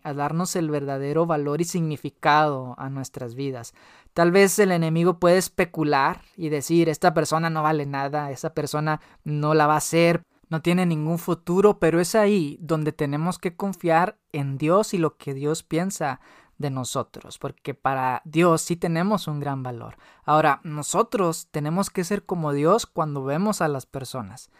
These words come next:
y, y decir, "Esta persona puede lograr grandes cosas, puede llegar lejos, tengo que invertir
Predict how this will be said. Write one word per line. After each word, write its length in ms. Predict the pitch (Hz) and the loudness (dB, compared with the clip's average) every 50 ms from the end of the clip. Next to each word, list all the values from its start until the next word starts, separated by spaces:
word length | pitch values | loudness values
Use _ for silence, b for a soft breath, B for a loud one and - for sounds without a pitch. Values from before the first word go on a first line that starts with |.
| b b b b b b b b b | b b b b b b b b b
y, 420 | _ 151 151 151 151 151 151 151 - | _ -4 -2 -2 0 0 -2 -2 0
y 120 | - 170 151 | -2 -2 0
decir, 420 | 160 156 - - 190 190 175 165 | 0 -2 0 2 4 4 4 4
"Esta 280 | - 175 165 - 196 175 | 2 -2 -2 -2 0 0
persona 460 | 196 185 165 175 175 175 190 180 - | 0 0 0 0 0 0 0 0 -2
puede 300 | _ - 156 170 220 240 | _ 0 2 4 4 4
lograr 320 | 208 175 156 147 147 139 139 | 4 4 2 2 0 -2 -2
grandes 360 | 139 139 135 135 135 131 - | -4 -4 -4 -4 -6 -8 -8
cosas, 400 | - 143 131 - 147 143 131 - | -6 -6 -6 -4 -6 -8 -8 -4
puede 260 | - 156 160 185 185 | 0 2 4 4 4
llegar 300 | 180 175 160 170 165 156 | 4 4 4 4 2 4
lejos, 460 | 147 147 151 143 - 151 139 131 - | 2 0 0 -2 -2 -6 -6 -6 -6
tengo 300 | - 156 156 170 170 165 | -4 -4 0 0 -2 -2
que 100 | - 180 | -2 -2
invertir 640 | 170 170 170 170 156 156 - - 180 185 196 202 - | 0 2 2 2 0 -2 -4 -2 -2 -2 -2 -2 -6